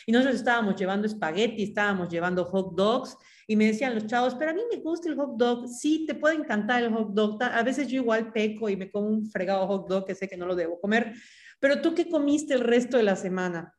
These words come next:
Y voltea acá y vea qué tienen acceso estas personas. Muchas veces el hot dog va a ser la única comida del día que van a tener. Fue muy difícil cambiar nuestro menú,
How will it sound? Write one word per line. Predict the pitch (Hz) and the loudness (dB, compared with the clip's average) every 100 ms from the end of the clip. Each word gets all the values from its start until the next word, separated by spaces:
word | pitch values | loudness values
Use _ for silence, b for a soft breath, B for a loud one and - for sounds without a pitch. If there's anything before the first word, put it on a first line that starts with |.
| - | 0
Y | 220 | 4
voltea | 214 220 220 277 277 | 6 6 4 0 0
acá | 277 233 247 285 | -2 0 0 0
y | 214 | 2
vea | 233 233 | 2 2
qué | 262 | -2
tienen | 262 226 226 220 | -4 -4 -2 0
acceso | 180 - 185 185 214 | -2 -2 -4 -4 -4
estas | 208 190 | -6 -8
personas. | - 185 185 185 185 - | -8 -10 -8 -8 -8 -4
Muchas | 247 269 220 | 0 2 2
veces | 220 | 2
el | 240 196 | 0 0
hot | 214 208 196 | 0 0 2
dog | 220 214 | 2 0
va | - - - 226 | -10 -18 -4 0
a | |
ser | 220 247 | 2 4
la | 240 247 | 2 2
única | 254 262 262 233 208 | 2 2 2 -2 -2
comida | 190 196 202 190 | -2 0 0 0
del | 170 165 | -2 -4
día | 175 170 | -2 -4
que | 170 156 | -4 -8
van | 160 151 | -8 -10
a | |
tener. | - - - - _ _ _ _ _ _ _ _ _ _ _ _ _ | -14 -16 -18 -20 _ _ _ _ _ _ _ _ _ _ _ _ _
Fue | 220 208 | 4 4
muy | 185 175 175 190 208 214 214 - | 4 2 4 6 8 10 10 8
difícil | 214 - 175 170 170 165 | 4 0 -2 -2 -4 -4
cambiar | 175 165 165 160 160 | -4 -4 0 0 0
nuestro | 156 - 165 | -6 -8 -8
menú, | 156 151 147 143 | -6 -6 -6 -10